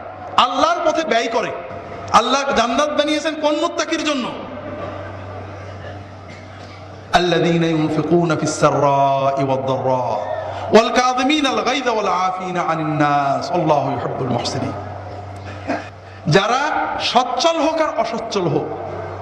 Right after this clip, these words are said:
দরিদ্র হোক আর ধনী হোক, সকল অবস্থায় আল্লাহর পথে ব্যয় করে।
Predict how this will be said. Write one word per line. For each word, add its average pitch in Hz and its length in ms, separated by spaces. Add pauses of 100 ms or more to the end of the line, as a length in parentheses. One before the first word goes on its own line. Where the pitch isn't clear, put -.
(720)
দরিদ্র 277 460
হোক 320 220
আর 311 180
ধনী 240 240
হোক, 220 320
সকল 320 420
অবস্থায় 285 460 (640)
আল্লাহর 311 540
পথে 320 140
ব্যয় 240 220
করে। 214 260